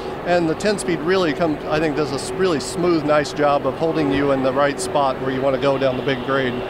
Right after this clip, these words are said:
As far as walking through it, yeah, it's, it's got the four planetary sets and six clutches,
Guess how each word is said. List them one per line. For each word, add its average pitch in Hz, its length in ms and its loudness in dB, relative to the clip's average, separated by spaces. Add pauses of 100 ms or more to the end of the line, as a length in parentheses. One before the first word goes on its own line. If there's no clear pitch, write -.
(120)
As - 100 -6
far 208 140 2
as 170 100 0
walking 190 240 2
through 185 220 2
it, 175 120 0
yeah, 160 200 4
it's, 151 200 -4
it's 165 220 -2
got 175 220 0
the 151 260 4 (360)
four 185 180 2
planetary 170 680 2
sets 165 480 0
and 139 360 0
six - 280 -4
clutches, 156 640 0